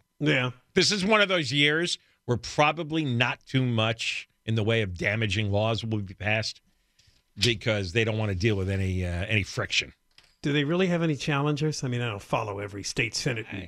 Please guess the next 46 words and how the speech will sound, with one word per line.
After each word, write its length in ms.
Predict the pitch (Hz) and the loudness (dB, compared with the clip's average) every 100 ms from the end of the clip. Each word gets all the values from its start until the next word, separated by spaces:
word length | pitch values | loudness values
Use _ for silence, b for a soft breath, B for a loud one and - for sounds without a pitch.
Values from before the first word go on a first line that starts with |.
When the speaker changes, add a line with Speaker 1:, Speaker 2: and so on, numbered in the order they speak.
| - | -8
Speaker 2:
you 220 | 151 190 | -6 -4
know, 380 | 208 208 202 190 | -2 -2 0 2
Speaker 1:
state 160 | 180 | 0
assembly 420 | 170 - 165 131 127 | -2 0 0 0 -2
race, 300 | 117 113 - | -2 -2 -2
Speaker 2:
they're, 180 | - 214 | 2 2
Speaker 1:
but 80 | |
Speaker 2:
they're 100 | 196 | 2
Speaker 1:
really? 140 | 226 175 | 2 2
Speaker 2:
paranoid, 300 | 202 185 160 | 2 2 0
they're 100 | 185 | -2
just 220 | 202 202 | -2 -2
paranoid 400 | - 127 110 95 | 0 2 0 -4
by 100 | 87 | -6
nature. 400 | 80 82 82 - - _ _ _ _ - | -10 -10 -10 -12 -16 _ _ _ _ -6
Speaker 1:
This 180 | 147 | -4
state? 340 | - - 147 - | -2 0 0 2
Speaker 2:
They're, 260 | 147 160 | 2 2
they're, 300 | 165 165 202 202 - - 262 | 2 0 0 -6 -20 -8 -4
I 60 | |
mean, 200 | 262 254 | 0 2
the, 80 | 220 | 2
the 300 | 165 170 165 165 | 4 2 2 0
overall 400 | 170 220 220 185 | 2 2 2 2
national 440 | 147 143 160 - 131 | 2 0 0 -2 -4
climate's 560 | - 104 123 123 - | -2 0 2 0 -4
really 400 | 85 92 107 107 | -6 -2 0 0
bad, 460 | 95 78 82 107 131 _ _ _ _ _ | -2 -6 -4 -4 -4 _ _ _ _ _
and, 200 | 123 120 | 0 2
and 160 | - 127 - | -2 -2 2
often 440 | 135 175 - 120 | 2 2 -2 -6
parties 360 | - 131 127 104 | 0 0 2 0
get 180 | 120 | -2
surprised. 600 | - 107 - 98 104 123 104 | -2 -8 -4 -2 0 -2 -2
They 100 | 98 | -2
don't 160 | 107 | -2
realize 440 | 104 107 113 113 107 | -2 0 0 -2 -2
how 140 | 98 | -2
bad 360 | 76 73 98 113 | -4 -2 0 0
it 120 | 117 | 0
is 340 | 135 151 - - _ _ _ | 0 -2 -6 -12 _ _ _
until 180 | 95 113 | 0 2
Speaker 1:
Yeah. 60 | 113 | 4
Speaker 2:
they 60 | |
get 100 | 110 107 | 2 0
overwhelmed. 640 | 101 98 101 107 139 | 0 -2 -2 -2 -4